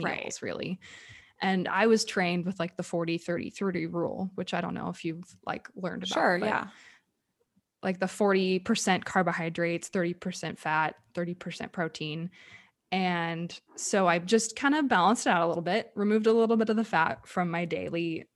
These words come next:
Speaker 2: count of, you know, just didn't put a little bit of extra ghee on that one meal and kept it simple. And I woke up and I had the most incredible bowel movement of
Speaker 1: Oh
Speaker 2: my
Speaker 1: my
Speaker 2: entire life.
Speaker 1: God. Good for you.
Speaker 2: <laughs>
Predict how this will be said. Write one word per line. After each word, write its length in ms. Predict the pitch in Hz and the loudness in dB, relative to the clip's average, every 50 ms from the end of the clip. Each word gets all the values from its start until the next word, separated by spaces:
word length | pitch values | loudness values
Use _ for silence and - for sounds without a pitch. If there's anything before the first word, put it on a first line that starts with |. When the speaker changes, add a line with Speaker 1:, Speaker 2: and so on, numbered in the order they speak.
| _ _ | _ _
Speaker 2:
count 380 | - - - 156 160 196 214 - - | -8 -6 -4 -2 -2 -2 -4 -2 -4
of, 320 | 175 170 175 180 - - _ | -4 -4 -4 -8 -12 -16 _
you 120 | - 196 185 | -4 -2 -2
know, 260 | 151 135 147 165 - - | -2 -2 -6 -10 -4 0
just 180 | 247 254 254 | 0 0 2
didn't 220 | - 285 294 311 - | 2 4 4 4 4
put 200 | - 294 247 - | 4 2 2 4
a 80 | - 214 | 4 4
little 240 | 208 208 208 202 196 | 4 6 6 6 4
bit 140 | 214 202 | 6 6
of 60 | 196 185 | 6 6
extra 360 | 185 196 196 - - - 202 | 6 4 2 0 0 0 2
ghee 340 | 185 185 202 202 196 180 175 | 2 4 4 4 4 4 4
on 160 | 175 180 190 | 4 4 4
that 180 | 180 185 127 | 2 2 2
one 260 | 151 185 190 185 185 175 | 2 2 2 2 2 2
meal 520 | 175 170 165 160 165 175 196 202 - - - | 0 0 0 0 0 0 0 -2 -4 -6 -8
and 380 | 175 175 170 175 165 175 165 - _ _ - | -8 -6 -6 -6 -6 -8 -8 -10 _ _ -2
kept 260 | - 220 196 - - | -2 -2 0 0 -4
it 120 | - - | -4 -4
simple. 440 | - 185 170 175 - 175 190 226 - - - - - - - - - - - - _ _ - | -4 -4 -4 -2 -2 -2 -2 -2 -4 -8 -14 -16 -16 -16 -16 -16 -16 -16 -16 -18 _ _ 2
And 380 | 208 202 196 196 196 202 190 - - - | 4 6 6 6 6 4 2 -2 -2 -2
I 100 | 214 226 - | -2 0 4
woke 260 | 208 175 240 - - | 4 4 4 2 2
up 240 | 226 208 247 247 - - - | 4 4 4 2 0 -2 0
and 120 | 202 190 | 0 2
I 40 | 180 | 2
had 280 | 185 185 190 175 185 185 - _ _ | 2 0 0 -2 -2 -4 -8 _ _
the 220 | 202 196 202 202 196 | -6 -4 0 0 2
most 400 | 196 175 175 175 185 - - - | 2 2 0 -2 -4 -6 -6 -6
incredible 560 | 196 185 185 - - 160 170 170 - 175 170 | -6 -6 -4 -4 -6 -6 -6 -6 -6 -6 -6
bowel 220 | 180 - - - 175 | -4 -4 -4 -4 -4
movement 360 | 170 180 180 - 175 - 214 | -4 -6 -6 -6 -4 0 2
of 80 | 202 | 4
Speaker 1:
Oh 40 | 214 | 6
Speaker 2:
my 140 | 226 247 254 | 6 6 6
Speaker 1:
my 100 | 262 262 220 | 6 4 4
Speaker 2:
entire 260 | - - 196 180 202 220 226 | 4 6 6 6 6 6 6
life. 420 | 214 196 196 196 190 196 202 202 | 4 4 2 -2 -4 -4 -4 -6
Speaker 1:
God. 120 | 196 196 - - | -8 -12 -2 0
Good 200 | 202 208 214 214 | 2 2 2 0
for 220 | - - 339 349 | 0 2 2 4
you. 640 | 294 208 190 208 240 226 185 170 165 165 185 202 202 | 4 2 2 4 4 4 6 4 4 4 2 0 -2
Speaker 2:
<laughs> 40 | - | -6